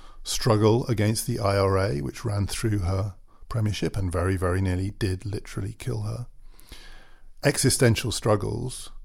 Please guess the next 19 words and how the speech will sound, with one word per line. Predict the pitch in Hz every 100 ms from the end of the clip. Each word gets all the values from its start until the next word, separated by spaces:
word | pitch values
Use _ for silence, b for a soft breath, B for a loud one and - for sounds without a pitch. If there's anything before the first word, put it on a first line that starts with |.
| - b b b b -
in | 120
which | 117 120
everything | 143 123 117 104
was | 98 95
on | 95
the |
line | 92 95 95
for | - 82
her. | - - 104 - b b b b b b -
But | 143
they | 147 139
weren't | 156 170 -
all | - 143 139
part | 135 123 117 -
of | 101
one | 98 110 110 104
bigger, | 82 - 117 104 92 92
wider | 90 95 98
struggle. | 92 - 95 101 98